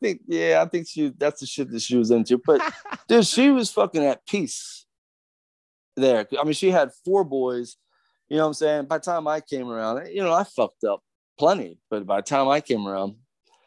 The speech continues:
Speaker 1: my brothers have already done some shit, you know what I mean?
Speaker 2: Yeah.
Speaker 1: <laughs> One brother wrecked my dad's fucking vet. You know what I mean? My other brother wrecked this thing. And so, you know, my mom didn't tell my dad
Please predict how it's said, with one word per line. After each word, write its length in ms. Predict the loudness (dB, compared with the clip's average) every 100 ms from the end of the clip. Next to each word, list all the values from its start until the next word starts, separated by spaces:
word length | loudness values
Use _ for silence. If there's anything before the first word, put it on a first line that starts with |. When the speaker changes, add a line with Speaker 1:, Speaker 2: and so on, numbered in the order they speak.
| _
Speaker 1:
my 100 | 0
brothers 340 | 4 4 4 2
have 180 | 0 2
already 260 | 2 2
done 320 | -2 -2 -2
some 140 | -4 -12
shit, 320 | -4 -4 -4 -4
you 80 |
know 80 | -4
what 100 | -2
I 40 | -2
mean? 200 | -2 -6 _
Speaker 2:
Yeah. 280 | -14 -2 0
Speaker 1:
<laughs> 20 |
One 360 | 2 2 4 4
brother 200 | 4 4
wrecked 260 | 2 -2 0
my 120 | -2
dad's 340 | 2 0 0
fucking 340 | -2 -4 -4 0
vet. 200 | 2 2 0 _ _ _ 0
You 80 |
know 120 | 2 4
what 60 |
I 40 | 2
mean? 80 |
My 80 | 2
other 160 | 0 0
brother 260 | 0 0
wrecked 260 | 0 -4 -6 -6
this 160 | -6
thing. 260 | -2 -2 -2 _ _ _ _ _ _
And 440 | -4 -2 -2 -4 -2
so, 380 | 0 2 0 -8 _ _ _ -6
you 120 | -4
know, 120 | -2
my 140 | -2 0
mom 260 | 2 2
didn't 260 | 0 -6 -6
tell 200 | -6 -4
my 180 | -6 -4
dad 420 | -2 -2 -4